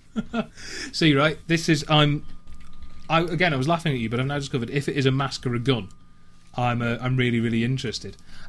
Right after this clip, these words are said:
Uh, see, uh, see, also, wasn't there, now, did this come with the game, or was it just something you could buy? The chainsaw controller for Resi four.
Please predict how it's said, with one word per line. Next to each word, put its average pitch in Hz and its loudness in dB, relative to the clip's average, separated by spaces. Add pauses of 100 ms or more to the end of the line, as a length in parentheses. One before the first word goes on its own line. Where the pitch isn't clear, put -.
Uh, 147 2
see, 151 -2
uh, 143 -10
see, 190 0
also, 202 2
wasn't 170 -2
there, 180 -2 (840)
now, 127 2 (380)
did 185 4 (320)
this 160 4
come 165 -2
with 156 0
the 123 -2
game, 101 -4
or 107 -6
was 113 -4
it 113 -8
just 117 -10
something 117 -6
you 110 -8
could 117 -8
buy? 117 -2
The 104 -8
chainsaw 135 0
controller 101 -6
for 101 -12
Resi 104 -4
four. 101 -6